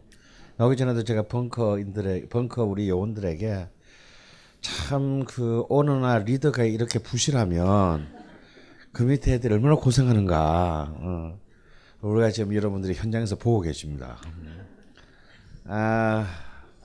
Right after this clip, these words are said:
이거 농담이 아니에요. 진짜예요. <laughs> 아,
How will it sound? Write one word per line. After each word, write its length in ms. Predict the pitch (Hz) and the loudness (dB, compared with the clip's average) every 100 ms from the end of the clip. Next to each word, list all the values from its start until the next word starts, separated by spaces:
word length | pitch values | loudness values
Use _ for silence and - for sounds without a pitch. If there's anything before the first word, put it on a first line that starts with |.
| - - - - - - - - _ _ _ | -20 -20 -20 -20 -20 -20 -20 -20 _ _ _
이거 120 | 147 | 0
농담이 340 | 117 113 156 180 | 2 4 6 6
아니에요. 480 | 76 87 127 180 | 4 6 6 6
진짜예요. 760 | 117 156 185 175 90 82 120 147 | 6 2 6 8 10 8 6 4
<laughs> 60 | 135 127 139 185 - 208 196 202 180 - 190 - 170 170 - 156 - - - - - - - - - - | 2 0 4 4 6 6 6 4 4 2 0 -4 -4 -6 -8 -14 -14 -20 -20 -20 -20 -20 -20 -20 -20 0
아, 680 | 131 131 131 127 127 110 | 6 8 8 6 4 0